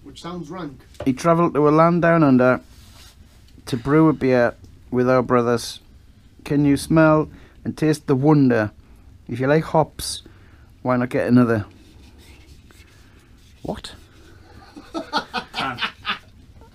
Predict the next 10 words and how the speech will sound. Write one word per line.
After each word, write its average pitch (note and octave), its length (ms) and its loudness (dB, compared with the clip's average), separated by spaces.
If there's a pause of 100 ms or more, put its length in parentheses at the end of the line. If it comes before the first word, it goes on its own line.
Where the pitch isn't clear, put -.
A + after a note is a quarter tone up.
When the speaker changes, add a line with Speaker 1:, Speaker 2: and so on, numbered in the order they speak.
Speaker 2:
That's B2+ 220 -14
six - 300 -8
point C#3+ 300 -2
seven. D#3 340 2
It's A#2 140 -4
white D#3 300 2
I C3+ 160 0
P C3+ 240 -4
A, D3+ 60 -2
like. D#3+ 200 -6